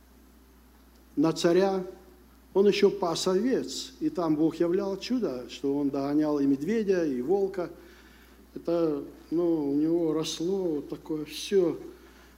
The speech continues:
Но это еще не был готовый царь. Вот. И когда он победил Голиафа, да, это явление силы Божией, это,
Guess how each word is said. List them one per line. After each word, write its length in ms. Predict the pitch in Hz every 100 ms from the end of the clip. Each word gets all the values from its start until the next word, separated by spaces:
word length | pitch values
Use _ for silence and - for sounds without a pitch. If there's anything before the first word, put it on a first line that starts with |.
| -
Но 360 | 147 170 196 220
это 180 | 214 226
еще 200 | - 240
не 200 | 226 220
был 200 | 208 190
готовый 460 | 185 185 202 185
царь. 420 | 185 - 175 123 107 - - - - - - - - - -
Вот. 640 | 135 131 127 127 127 -
И 60 | 175
когда 340 | 180 165 202
он 380 | 196 185 175 147
победил 540 | - 165 180 185 190
Голиафа, 920 | 165 170 165 185 190 180 - 151 147 143 - - - -
да, 380 | 226 214 180
это 200 | 180 180
явление 680 | 175 156 156 175 214 214 190
силы 360 | 180 - 208 190
Божией, 580 | 175 214 175 156 147 160
это, 240 | 165 160